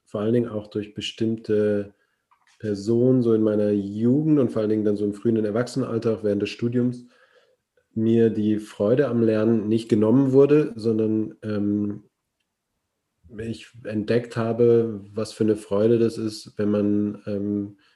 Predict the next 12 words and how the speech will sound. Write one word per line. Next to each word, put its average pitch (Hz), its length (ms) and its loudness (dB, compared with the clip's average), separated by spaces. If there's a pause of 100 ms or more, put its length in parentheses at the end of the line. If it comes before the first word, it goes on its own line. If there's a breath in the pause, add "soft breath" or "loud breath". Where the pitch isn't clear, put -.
(160)
wenn 104 100 -4
man 104 120 0
tatsächlich 107 680 -4 (920)
aber 110 300 -4
auch 101 80 -8
den, 107 320 0
den 107 200 -2
Mut 135 400 4
dann 123 160 6
irgendwie 110 380 0
aufbringen 120 500 0
kann, 120 520 0